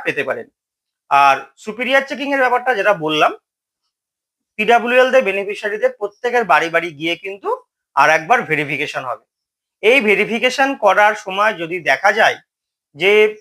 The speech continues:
আপনার ঘরের নাম ছিল, আপনি ঘরের টাকা পাননি বলে আপনি রাগ করে ঘর করে ফেলেছেন, তাহলে পারে কিন্তু এবার পিডাব্লিউএল এ আপনার নাম থাকলেও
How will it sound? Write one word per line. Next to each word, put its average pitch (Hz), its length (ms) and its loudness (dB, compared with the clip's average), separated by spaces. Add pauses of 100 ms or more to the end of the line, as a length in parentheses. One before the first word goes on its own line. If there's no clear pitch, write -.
(760)
আপনার 208 420 4 (160)
ঘরের 180 260 0 (120)
নাম 165 140 2 (140)
ছিল, 208 180 -6 (560)
আপনি 165 280 0 (140)
ঘরের 160 320 0
টাকা 175 180 4 (120)
পাননি 170 320 0
বলে 180 260 -2 (160)
আপনি - 280 -4
রাগ 147 220 4 (100)
করে 185 220 -2 (600)
ঘর 180 220 4
করে 151 180 0
ফেলেছেন, 123 340 -8 (760)
তাহলে 214 360 4
পারে 269 160 4
কিন্তু 240 280 -8 (460)
এবার 160 260 0
পিডাব্লিউএল 220 500 0
এ 240 80 4
আপনার 226 160 -2 (100)
নাম 185 100 4 (120)
থাকলেও 185 400 0